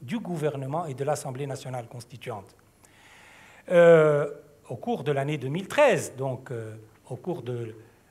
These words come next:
la, la, l'année, l'année passée, l'été, l'été passé, il y a eu des manifestations monstres en Tunisie, des manifestations qui ont parfois, euh,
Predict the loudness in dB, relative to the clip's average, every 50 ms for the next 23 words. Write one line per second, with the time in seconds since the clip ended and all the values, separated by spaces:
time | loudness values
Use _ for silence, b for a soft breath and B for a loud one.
0 | b _ -16 -14 -14 -12 -12 -12 -12 -12 -12 -12 -8 -6 -6 -6 -6 -6 -8 -10
1 | -12 -14 -16 -18 -20 -10 -8 -6 -2 -2 0 2 2 2 2 2 0 0 2 0
2 | 0 0 0 -2 -2 -2 -6 -12 -12 -8 -8 -8 -6 -6 -6 -6 -4 -6 -6 -4
3 | -6 -6 -8 -8 B B B B B B -10 -8 -2 -2 0 0 0 -2 -4 -4
4 | 0 2 2 2 0 -2 -2 -4 -4 -2 -4 -4 -4 -4 -4 -4 0 4 6 6
5 | 6 4 2 -4 -6 -6 -6 -8 -8 -8 -8 -10 -10 -12 -12 -14 b b b b
6 | b -6 -2 0 0 0 0 -2 -2 -4 -4 0 0 -2 -2 0 -2 -2 -2 -2
7 | -4 -6 -8 -6 -4 -4 -4 -6 B B B B B B -4 -4 -4 -4 -4 0
8 | 4 6 6 6 6 4 2 B B B B B B -6 -4 -2 0 0 0 0
9 | 0 -2 -4